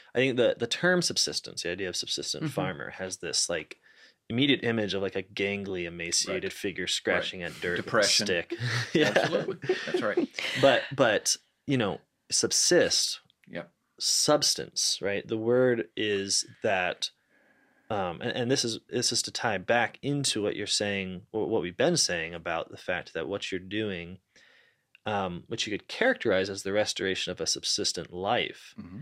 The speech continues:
Speaker 1: um, is something that is not just a one mode of farming among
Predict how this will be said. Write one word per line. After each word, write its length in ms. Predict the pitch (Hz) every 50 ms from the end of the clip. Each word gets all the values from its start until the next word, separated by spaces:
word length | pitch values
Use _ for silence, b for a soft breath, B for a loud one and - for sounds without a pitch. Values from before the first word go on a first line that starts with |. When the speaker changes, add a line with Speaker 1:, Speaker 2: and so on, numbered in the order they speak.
| 170 B B B B -
Speaker 1:
um, 260 | - 104 98 92 87 - -
is 220 | 110 104 98 95
something 340 | - - 107 104 - 104 107
that 160 | 104 98 -
is 120 | - 101 -
not 320 | 98 98 113 139 160 170
just 420 | 156 - 120 101 98 - - - - -
a 220 | 101 92 90 76 - - _ _ _ _ _ _ _
one 360 | - 101 104 104 110 117 117 113
mode 180 | 110 107 98
of 100 | 98 90
farming 420 | - - 98 104 101 95 98 92 -
among 300 | - 95 98 90 90 -